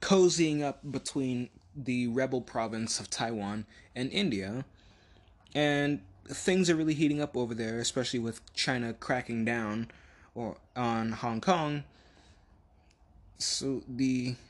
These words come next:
this Cold War between the actual participants is heating up, especially once you get to Australia. Now, I mentioned,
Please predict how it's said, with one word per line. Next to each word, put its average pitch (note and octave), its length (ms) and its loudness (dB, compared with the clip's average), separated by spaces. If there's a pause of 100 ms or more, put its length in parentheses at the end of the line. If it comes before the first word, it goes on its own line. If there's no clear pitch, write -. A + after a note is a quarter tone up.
this B2+ 240 2
Cold D#3 380 2
War B2+ 460 0 (560)
between C3 300 2
the C3+ 120 6
actual C#3 500 0
participants G#2+ 720 -8
is D3+ 400 0
heating D3 400 -2
up, A2 240 -6 (920)
especially C3 840 2
once C3 320 -2
you B2+ 80 0
get A2+ 320 -4
to G#2 520 -4 (420)
Australia. F2 800 -2 (340)
Now, A2 140 -4
I G#2+ 420 -4
mentioned, A#2+ 540 -2